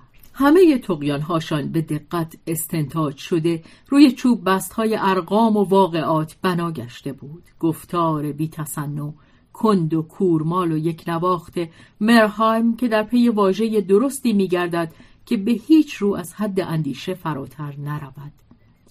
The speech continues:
آن درستکاری پرشکوه فوسیونوار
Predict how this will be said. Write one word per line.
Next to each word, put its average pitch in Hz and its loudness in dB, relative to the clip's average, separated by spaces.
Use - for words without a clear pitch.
آن 165 -2
درستکاری 160 0
پرشکوه 196 -6
فوسیونوار 247 2